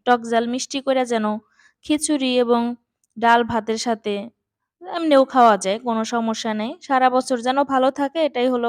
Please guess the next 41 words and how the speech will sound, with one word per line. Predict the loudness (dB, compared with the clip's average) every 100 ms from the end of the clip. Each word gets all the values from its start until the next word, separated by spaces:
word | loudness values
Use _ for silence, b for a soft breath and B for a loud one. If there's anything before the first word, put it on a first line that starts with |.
| -2
কথা | -4 -2 -4
আচারগুলা। | -2 -4 -2 -2 -4 -6 _ _ _ _ _ _ _ -4
এই | -2
জন্য | 0 2
এখানে | 0 0 -4 0
যা | 2
যা | 4 2
উপকরণগুলা | 2 0 0 0 0 0 2
লাগবে, | 2 0 -2
এই | -2
যে | -2
আমি | -4 -4 -6
একটু | -6 -4
নিয়ে | -4 -4
নিছি, | -4 -6 -4
পাঁচফোড়ন | -2 -4 -4 -2 -2
নিছি, | -2 -6 -6 -10 -8
শুকনা | -8 -4 -4
মরিচ | -2 -4 -6 -8
নিছি, | -12 -10 -16 _ b b b b b 0
আর, | 0 4
উম, | 2 2 -4 2
ডালিয়া | 4 4 2 2
সোয়াজ | 4 4 2
নিছি, | -2 -4 -2 -2
যেটা | 0 2
ধনিয়া | 2 2 0 0
আর | -2
কি | -6
বলে, | -2 0 0
ওইটা | -2 -2 -4
নিছি। | -4 -8 -12
কিছু | -12 -10 -8
টালায়া | -4 -2 0 -2
নিতেছি, | -6 -8 -10 -8
আর | -6 -4
সাথে | -2 -2 -2
তিনটা | -4 -8 -4
এলাচ | 0 0 -2
দিলাম। | -6 -6 -6 -10 _ _ _ _ _ -4
আর | 0